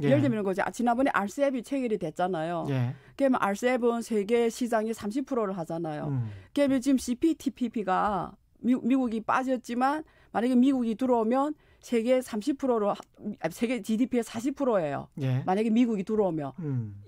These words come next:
Speaker 2: 얘네가 더 커지는 거예요. 알세브보다.
Speaker 1: 음.
Speaker 2: 근데 지금 트럼프가 내보기에는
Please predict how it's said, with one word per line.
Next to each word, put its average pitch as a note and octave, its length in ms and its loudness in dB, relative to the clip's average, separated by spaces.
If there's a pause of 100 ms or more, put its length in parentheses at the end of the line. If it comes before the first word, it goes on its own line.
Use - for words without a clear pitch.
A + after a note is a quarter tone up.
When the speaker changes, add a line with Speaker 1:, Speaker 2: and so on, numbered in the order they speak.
(120)
Speaker 2:
얘네가 B3 260 4
더 G3+ 140 -2
커지는 B3+ 440 0
거예요. D#3 200 -2
알세브보다. F3+ 640 -4 (100)
Speaker 1:
음. B2+ 240 -6 (120)
Speaker 2:
근데 C4 220 2
지금 C4+ 200 0
트럼프가 C#4 460 2
내보기에는 G#3+ 800 0